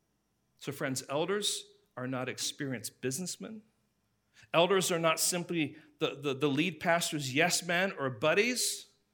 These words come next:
They have a unique God-given shepherding responsibility before God to care for the flock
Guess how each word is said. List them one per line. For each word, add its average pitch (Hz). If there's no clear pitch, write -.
They 139
have 127
a 123
unique 135
God-given 139
shepherding 143
responsibility 120
before 120
God 101
to -
care 123
for 127
the 156
flock 104